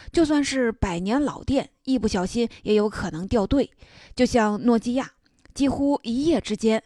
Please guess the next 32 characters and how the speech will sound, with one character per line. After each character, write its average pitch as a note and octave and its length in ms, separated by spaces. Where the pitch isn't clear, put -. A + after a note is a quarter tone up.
就 A#3+ 140
从 G#3+ 260
手 F#3 300
机 B3 180
行 G3 280
业 A#3 100
的 A3 100
霸 F3+ 300
主 C#3 240
跌 G#3+ 180
落 G3+ 160
神 G3+ 220
坛， G#3 320
很 G3 240
快 B3+ 260
就 A3 160
落 A3+ 180
伍 F3+ 240
了。 - 200
面 B3+ 200
对 A3 160
员 G#3 240
工 C4+ 120
的 A3+ 120
难 F#3+ 180
题 F#3+ 320
是 - 160
什 E3 180
么 E3+ 100
呢？ F#3+ 160
比 A3 100
如 A3 220